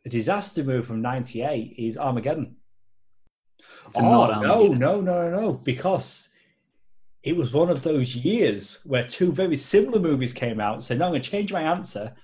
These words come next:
Speaker 1: and I'm gonna go with the other movie that's not Armageddon,
Speaker 2: <laughs>
Speaker 1: Deep Impact.
Speaker 2: It is Deep Impact.
Speaker 1: Ah. <laughs>
Speaker 2: Well done. All right. We Were Warned.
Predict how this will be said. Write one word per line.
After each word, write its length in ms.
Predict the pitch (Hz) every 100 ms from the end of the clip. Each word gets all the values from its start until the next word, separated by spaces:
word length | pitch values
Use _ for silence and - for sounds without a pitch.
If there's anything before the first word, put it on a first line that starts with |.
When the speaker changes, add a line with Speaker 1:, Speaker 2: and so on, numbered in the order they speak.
| -
Speaker 1:
and 100 | 131
I'm 80 | 135
gonna 160 | 143 143
go 240 | 156 147
with 340 | 139 139 131 - - - - - - -
the 240 | 135 131 -
other 240 | 214 202
movie 320 | 147 117 110
that's 220 | 117 - -
not 160 | 180
Armageddon, 680 | 156 127 110 - 113 113 - -
Speaker 2:
<laughs> 60 |
Speaker 1:
Deep 240 | - 165 165
Impact. 460 | 135 104 - - - - - 202 -
Speaker 2:
It 180 | 127 123
is 380 | 131 143 151 151
Deep 260 | 127 147 185
Impact. 640 | 170 160 127 107 - - -
Speaker 1:
Ah. 480 | 123 113 117 - - _ _
<laughs> 380 | 196 - - - - -
Speaker 2:
Well 320 | 110 101 107
done. 420 | 101 95 98 104 _ _ _ - _ _ _ - - _ _ - - -
All 80 | 104
right. 200 | 95 - - _ - - - - - - - -
We 240 | 113 139
Were 180 | 156 139
Warned. 800 | 110 113 127 123 90 - -